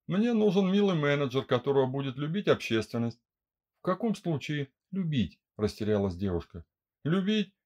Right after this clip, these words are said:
значит принимать, Катенька. После того, как вы выучите все тонкости бизнеса, ваш мягкий голос будет управлять моей корпорацией и работать на её положительную репутацию в нашем городе». Но судя по той информации, что я обнаружила в интернете,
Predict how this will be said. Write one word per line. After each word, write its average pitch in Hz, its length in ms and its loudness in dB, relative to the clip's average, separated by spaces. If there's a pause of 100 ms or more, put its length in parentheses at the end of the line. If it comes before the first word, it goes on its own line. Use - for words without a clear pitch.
значит 185 380 0
принимать, 151 580 2
Катенька. 90 560 0 (300)
После 220 220 0
того, 202 260 4
как 185 180 -2
вы 202 140 2
выучите 175 480 -2
все 180 200 -2
тонкости 185 520 -2
бизнеса, 175 580 -2 (240)
ваш 214 280 2
мягкий 208 340 2
голос 185 340 2
будет 170 320 -4
управлять 180 480 2
моей 165 220 2
корпорацией 175 720 2
и 123 40 -2
работать 135 400 2
на 123 80 0
её 139 220 -2
положительную 127 580 0
репутацию 139 560 0
в 92 60 -2
нашем 107 340 0
городе». 90 460 0 (760)
Но 104 80 -2
судя 147 320 -6
по 135 160 0
той 151 180 -4
информации, 151 580 -2
что 127 200 -6
я 139 140 4
обнаружила 135 560 0
в 143 60 -2
интернете, 170 640 0